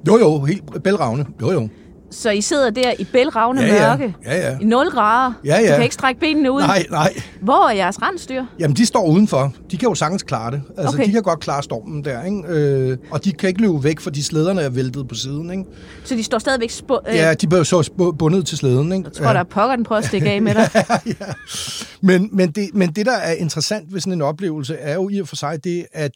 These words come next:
Speaker 1: du finder ud af... Øh, altså, det er nogle meget enkle ting, der skal til for at overleve i et højarktisk miljø. Altså, det, det er, når kommer der en snestorm, så graver du dig ned. Du skal være klædt ordentligt på. Du skal forstå, hvor er det, dit, øh,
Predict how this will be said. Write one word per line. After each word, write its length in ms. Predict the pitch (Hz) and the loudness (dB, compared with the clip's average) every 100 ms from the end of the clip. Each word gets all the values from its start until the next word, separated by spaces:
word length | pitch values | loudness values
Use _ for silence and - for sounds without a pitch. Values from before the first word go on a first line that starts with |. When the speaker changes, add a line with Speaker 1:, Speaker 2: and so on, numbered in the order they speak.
| - | -8
Speaker 1:
du 60 | |
finder 280 | 143 165 156 | -6 -4 -4
ud 200 | 220 220 | -4 -6
af... 320 | 185 160 147 - _ 262 | -4 -4 -6 -14 _ -6
Øh, 460 | 160 143 135 131 131 | -2 0 0 -2 -2
altså, 180 | 131 151 _ - _ - | -6 -6 _ -20 _ 2
det 60 | |
er 40 | 208 | 4
nogle 180 | 202 | 4
meget 260 | 170 165 226 - - | 2 2 -2 -2 -8
enkle 400 | 214 - - 214 | -8 -8 -8 -8
ting, 300 | - 208 214 | -4 -4 -4
der 60 | - | -8
skal 200 | 165 165 | -8 -8
til 280 | - - 196 | -6 0 0
for 240 | - 190 | 0 0
at 80 | 156 | 0
overleve 640 | 156 135 175 185 147 135 147 | 0 2 2 2 0 -2 -2
i 20 | |
et 80 | 160 | -4
højarktisk 560 | 98 139 156 131 139 - - _ _ _ | 0 0 0 -2 -6 -12 -18 _ _ _
miljø. 340 | 165 143 123 120 - _ _ _ _ _ _ _ | 0 0 2 -2 -4 _ _ _ _ _ _ _
Altså, 160 | - 143 | -6 -6
det, 260 | 143 180 165 147 | -2 -2 -2 -6
det 120 | 202 | 0
er, 120 | 170 143 202 | 0 0 -2
når 120 | 175 | -4
kommer 280 | - 208 208 | 0 -2 0
der 40 | |
en 80 | 185 | -2
snestorm, 540 | - 175 - 180 - | 0 -2 0 -4 -4
så 120 | - 147 | -10 -4
graver 260 | 156 147 | 0 2
du 60 | 143 143 | 2 0
dig 40 | |
ned. 180 | 127 123 - _ _ _ _ - | 0 -2 -10 _ _ _ _ -4
Du 60 | |
skal 160 | 165 196 | -2 0
være 120 | 170 | -2
klædt 240 | - 190 180 | 0 -4 -2
ordentligt 360 | 190 180 202 - | -4 -2 -4 -2
på. 240 | 139 - | -4 -4
Du 80 | 196 | -10
skal 140 | - 175 | -8 -8
forstå, 580 | - - 220 202 202 151 | -8 -4 2 0 0 -4
hvor 260 | 170 170 | -2 -2
er 140 | 175 143 | 0 -2
det, 220 | 160 - | -2 -6
dit, 200 | 170 131 | -8 -6
øh, 500 | 180 139 135 131 131 | -2 0 0 -2 -4